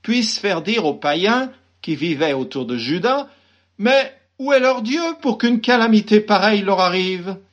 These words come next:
Ce qui est une façon de se moquer de lui parce qu'il n'a pas été capable de protéger son peuple contre ce fléau. Je continue le texte. Ah,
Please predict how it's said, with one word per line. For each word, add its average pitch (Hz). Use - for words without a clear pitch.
Ce -
qui 220
est -
une 151
façon 135
de 170
se -
moquer 135
de 156
lui 277
parce 160
qu'il 165
n'a 147
pas 220
été 151
capable 151
de 131
protéger 156
son 123
peuple 165
contre 196
ce 233
fléau. 120
Je -
continue 147
le 120
texte. -
Ah, 165